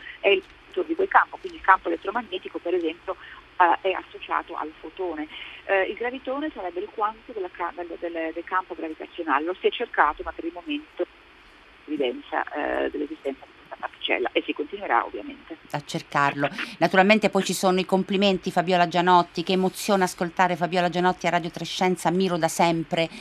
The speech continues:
Speaker 2: la sua grande professionalità e semplicità, ci scrive Monica da, eh, Bologna. E Fabiola Gianotti, abbiamo proprio quattro minuti ancora. Eh, prima citavamo,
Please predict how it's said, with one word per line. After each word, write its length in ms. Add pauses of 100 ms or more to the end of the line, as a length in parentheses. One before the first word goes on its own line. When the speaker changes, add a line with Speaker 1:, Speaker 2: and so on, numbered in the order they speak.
(240)
Speaker 2:
la 120
sua 160
grande 360
professionalità 720
e 20
semplicità, 640
ci 140
scrive 340 (320)
Monica 500
da, 380
eh, 160
Bologna. 480
E 160
Fabiola 300
Gianotti, 280
abbiamo 260
proprio 260
quattro 400
minuti 580
ancora. 720 (460)
Eh, 200
prima 320
citavamo, 840